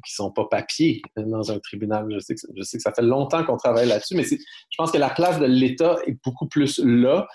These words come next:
de créer cette structure-là pour se connecter sur le, le système de justice plutôt que de créer des solutions lui-même,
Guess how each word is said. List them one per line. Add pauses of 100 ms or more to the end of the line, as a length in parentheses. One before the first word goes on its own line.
(120)
de
créer
cette
structure-là
pour
se
connecter
sur
le, (100)
le
système
de
justice (240)
plutôt
que
de
créer
des
solutions
lui-même,